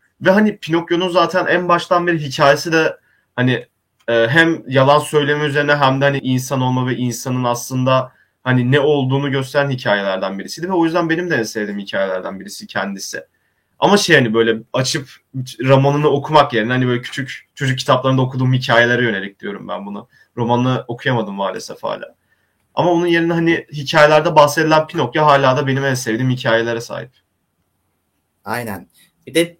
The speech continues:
Speaker 2: Pinokyo ismine çekilmiş bilim kurgu hikayeleri de var.
Speaker 1: Hı hı.
Speaker 2: Mesela şey var, Pinokyo üç bin diye bir, e,
Speaker 1: Biliyorum.
Speaker 2: yapım var.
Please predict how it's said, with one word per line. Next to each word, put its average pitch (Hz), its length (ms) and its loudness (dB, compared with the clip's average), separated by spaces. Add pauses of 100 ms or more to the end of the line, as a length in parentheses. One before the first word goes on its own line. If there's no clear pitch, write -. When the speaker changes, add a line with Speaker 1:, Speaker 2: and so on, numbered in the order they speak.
(140)
Speaker 2:
Pinokyo 165 400 -2
ismine 170 300 0
çekilmiş 165 520 -4
bilim 151 200 -4
kurgu 147 180 -8
hikayeleri 143 520 -2
de 113 100 -4
var. - 400 -12 (240)
Speaker 1:
Hı 127 60 -6
hı. 127 240 -10
Speaker 2:
Mesela 123 400 -2
şey 139 260 -2
var, 98 300 -6
Pinokyo 135 420 -6
üç 135 240 -8
bin 123 160 -8
diye 127 180 -4
bir, - 460 -8 (500)
e, 110 400 -4 (300)
Speaker 1:
Biliyorum. 117 280 -6
Speaker 2:
yapım 127 320 -6
var. - 360 -6